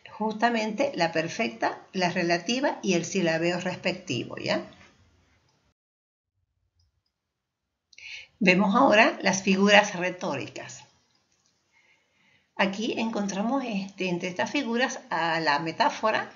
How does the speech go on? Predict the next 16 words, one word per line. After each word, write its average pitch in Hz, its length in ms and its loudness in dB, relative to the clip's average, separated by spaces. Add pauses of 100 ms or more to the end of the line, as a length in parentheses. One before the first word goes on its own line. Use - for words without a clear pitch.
(320)
que 196 140 2
es 196 60 4
la 202 120 6
relación 175 640 2
de 240 80 -2
analogía 208 580 0
o 196 40 2
semejanza 196 760 -2
que 233 120 -6
se 214 120 -6
establece 202 560 -2
entre 190 340 -2
dos 233 360 -4
ideas 202 400 0
o 214 40 -4
imágenes. 175 720 -4